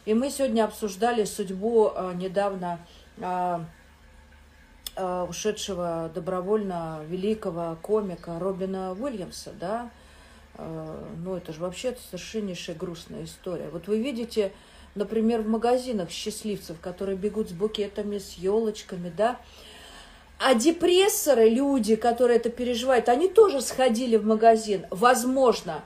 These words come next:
в своём одиночестве они сидят там в Новый год, едят устриц, да? Едят устриц и при этом думают, как вообще это сделать. Поэтому работа психологов в этом смысле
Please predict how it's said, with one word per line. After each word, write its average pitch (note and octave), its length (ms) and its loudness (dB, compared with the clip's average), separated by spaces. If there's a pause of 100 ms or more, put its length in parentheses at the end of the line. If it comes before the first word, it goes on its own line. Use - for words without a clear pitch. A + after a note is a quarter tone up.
в - 60 -20
своём A#3 360 6
одиночестве A#3+ 640 0
они G3 160 0
сидят A3+ 420 -4
там F#3+ 180 -4
в F#3 40 -8
Новый G3+ 240 -2
год, B3 220 2
едят G#3+ 420 2 (500)
устриц, F#3+ 580 -4 (180)
да? B3+ 220 2 (760)
Едят A#3+ 520 2
устриц F#4 640 2
и A#3+ 100 -4
при B3+ 180 -4
этом D4 320 0
думают, B3+ 400 -2
как B3 240 -2
вообще A3 760 0 (920)
это G3+ 220 -4
сделать. F3+ 540 -6 (1400)
Поэтому G3 380 2
работа G3 360 0
психологов A#3+ 760 -4
в F3+ 40 -8
этом F#3 240 -10
смысле E3+ 560 -10